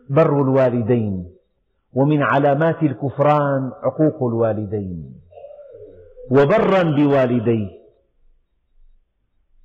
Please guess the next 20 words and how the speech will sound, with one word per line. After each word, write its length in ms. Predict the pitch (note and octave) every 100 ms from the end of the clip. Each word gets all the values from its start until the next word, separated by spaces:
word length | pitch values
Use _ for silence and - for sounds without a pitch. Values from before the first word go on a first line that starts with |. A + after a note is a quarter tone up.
| _ E3+
ابن 220 | C#3+ D#3
آدم، 640 | E3+ G#3+ G3+ C#3+ A#2+ G2+ F#2 - - _ _ _ _ _ _ _ _ _ _ -
ماتت 600 | D#3 A#3 A#3 - G3 F3+
التي 560 | D#3+ D#3+ E3 E3 D#3+
كنا 560 | - F3 E3+ D#3+ D#3 D3
نكرمك 600 | C#3+ C3+ D3 D3 C3+ C3+
من 240 | B2 A#2+
أجلها، 480 | - G#2+ F#2 F#2+ B2 _ _ _ _ _ _ -
الأم، 400 | A#2+ - D3 A2 - _ _ _ _ _ _ _
فاعمل 500 | - D3 D#3+ E3+ D3+ F3+
صالحا 720 | F3+ F3 F3 F3 G3 G3+ G3 _ _ _ C3
نكرمك 520 | C3+ D3+ E3 D#3+ -
لأجلك. 640 | B2 B2 B2 F2+ F2 - - - _ _ _ _ _ _ F3+ _ _ _ _ _ _ _ _ _ _ _ _ _ -
لو 220 | F3 G3
أن 260 | B3+ A#3 G#3+
في 140 | G3+
اللغة 540 | F3+ G#3 F#3+ G3 F#3 -
كلمة 640 | E3+ F3+ F3 E3 D#3 D#3+
أقل 480 | E3 - F3 E3 D#3
من 160 | D#3